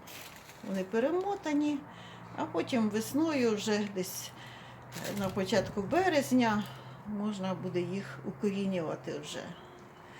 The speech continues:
Різати на кусочки, укорінювати. Так що ось так, друзі. <laughs> Сьогодні вже дванадцяте грудня, я тільки цим зайнялася, але все нормально.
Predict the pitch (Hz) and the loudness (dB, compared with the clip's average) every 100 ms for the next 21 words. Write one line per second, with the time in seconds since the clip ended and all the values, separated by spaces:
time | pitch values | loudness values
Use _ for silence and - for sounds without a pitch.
0 | - - - - - - 180 190 170 180 | -16 -14 -16 -16 -14 -6 0 2 2 2
1 | 175 180 180 175 202 - 180 - 254 302 | 2 -2 -2 -4 -6 -6 -8 -2 0 0
2 | - 214 180 - 196 160 151 165 - - | -2 0 -2 -2 -4 -4 -8 -10 -10 -10
3 | - 185 - - - - - - - 320 | -10 -10 -12 -18 -20 -18 -16 -16 -2 0
4 | 359 - 359 339 - 320 320 233 269 277 | 2 6 6 6 6 8 8 6 8 8
5 | 233 254 240 - 311 240 - - - 294 | 8 6 8 8 10 8 6 -2 0 -2
6 | - 302 262 254 269 285 233 240 285 285 | 6 8 10 10 10 10 10 12 12 12
7 | 277 240 240 247 277 349 339 262 240 262 | 8 6 6 8 8 8 10 12 12 10
8 | 320 302 240 - 285 254 277 247 220 262 | 8 6 4 8 10 12 10 10 10 8
9 | 403 - 381 - 233 262 277 - 381 403 | 6 6 4 6 8 8 8 8 8 8
10 | 370 330 349 302 185 160 | 8 10 10 10 8 4